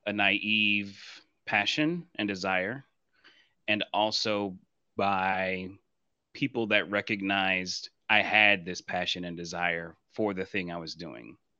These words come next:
I mentioned different educators and other professionals that I'd worked with. Within the first year of my professional career, most of those jobs I got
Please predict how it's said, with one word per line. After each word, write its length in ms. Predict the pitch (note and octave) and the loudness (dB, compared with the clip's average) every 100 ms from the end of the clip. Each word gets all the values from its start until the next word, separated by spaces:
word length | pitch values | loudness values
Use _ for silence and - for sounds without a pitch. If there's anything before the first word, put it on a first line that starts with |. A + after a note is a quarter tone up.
| - | -6
I 80 | G#2 F#2+ | -6 -4
mentioned 460 | G#2+ G2 G#2 G2 F#2 - - - - | -4 -2 -2 -2 -4 -12 -20 -20 -14
different 380 | - G2+ G2+ F#2+ - | -8 -6 -2 -4 -2
educators 800 | G#2 G2 G#2 G2 F#2 F#2 F2 - | -2 -2 0 0 0 -2 -6 -6
and 140 | G2+ F#2+ | -4 -4
other 180 | F#2 F2 _ | -4 -8 _
professionals 520 | - G2+ G2+ - F#2+ | -10 -4 -2 -2 -4
that 100 | F2+ | -2
I'd 160 | F#2+ E2+ | -2 0
worked 240 | G2 F#2 | -4 -6
with. 200 | D#2+ C#2+ - _ _ _ _ _ _ | -6 -8 -10 _ _ _ _ _ _
Within 380 | - G2+ - C3 | -4 -4 0 -2
the 80 | A2+ | 0
first 340 | - A#2+ - | 2 2 2
year 140 | A#2+ G#2+ | 2 2
of 60 | |
my 80 | G2 | 0
professional 520 | F#2+ - A2 - G2+ | -4 0 2 2 0
career, 640 | F2+ G2+ G#2 F#2 F2 F2 - _ _ _ | -4 0 4 4 4 -2 -8 _ _ _
most 380 | A2 A2+ A#2+ - | 2 4 4 2
of 120 | A2+ | 2
those 260 | G2+ G2+ F2 | 2 0 2
jobs 400 | G2 G2 G2+ G2+ | 6 8 6 4
I 140 | F#2+ | -2
got 320 | F2 F#2+ F#2+ | 2 4 4